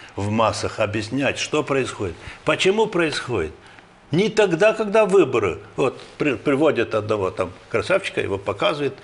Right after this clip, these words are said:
избиратель, вот голосуйте за него, он вам то, он вам другой. Да ничего подобного, он для себя будет решать все, что угодно, а о вас он забудет на четыре года. А вот если мы будем готовить народ, если будем объяснять, эту, повышать эту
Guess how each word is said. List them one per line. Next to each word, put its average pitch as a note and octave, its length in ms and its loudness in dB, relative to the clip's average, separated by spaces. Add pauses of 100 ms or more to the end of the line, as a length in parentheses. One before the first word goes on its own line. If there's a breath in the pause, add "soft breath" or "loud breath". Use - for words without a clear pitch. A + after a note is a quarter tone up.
(140 loud breath)
избиратель, C3 480 -2
вот C3 160 -4
голосуйте G#2+ 540 -2
за F#2+ 120 -2
него, C#3+ 300 -2
он B2 160 -4
вам G#2+ 160 -8
то, C3+ 240 -2
он A2+ 100 -4
вам A2 140 -8
другой. A2+ 320 -2 (300 loud breath)
Да A3 80 0
ничего A#3 360 0
подобного, E3 500 2
он C#3 80 2
для C#3+ 100 2
себя C#3 320 0
будет C3+ 260 0
решать B2 260 -2
все, B2 140 -2
что B2+ 180 -2
угодно, C3+ 380 -2 (240 loud breath)
а B2 160 2
о C3 60 4
вас D#3 240 2
он C3+ 120 0
забудет A#2+ 380 -2
на G#2+ 100 -2
четыре A2+ 300 0
года. G2 240 -2 (640 loud breath)
А A#2+ 120 4
вот B2 200 2
если B2 220 -4
мы A#2 160 0
будем A2 300 -2
готовить C3 440 -2
народ, F2+ 320 -4
если - 160 -12
будем G#2+ 300 -2
объяснять, G#2+ 460 -4 (280 loud breath)
эту, G#2+ 300 0
повышать A2+ 580 0
эту G#2+ 180 -2